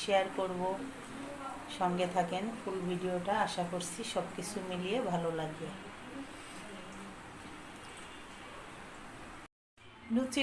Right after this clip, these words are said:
বানানো কমপ্লিট হয়ে গেছে, আর প্লেটার সাজিয়ে নিয়ে চলে আসলাম। বন্ধুরা, এই যে দেখেন, আমি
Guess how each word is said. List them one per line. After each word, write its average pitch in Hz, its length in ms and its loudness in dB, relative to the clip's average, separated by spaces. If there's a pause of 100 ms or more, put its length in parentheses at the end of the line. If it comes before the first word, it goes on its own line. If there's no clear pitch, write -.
বানানো 247 300 12 (100)
কমপ্লিট 233 480 12
হয়ে 226 220 12
গেছে, 226 240 8 (440)
আর 202 80 10 (140)
প্লেটার 214 460 8
সাজিয়ে 208 360 6
নিয়ে 196 220 2
চলে 196 260 6
আসলাম। 220 260 6 (120)
বন্ধুরা, 202 360 6 (720)
এই 233 140 12
যে 208 60 6 (100)
দেখেন, 226 280 10 (300)
আমি 214 120 6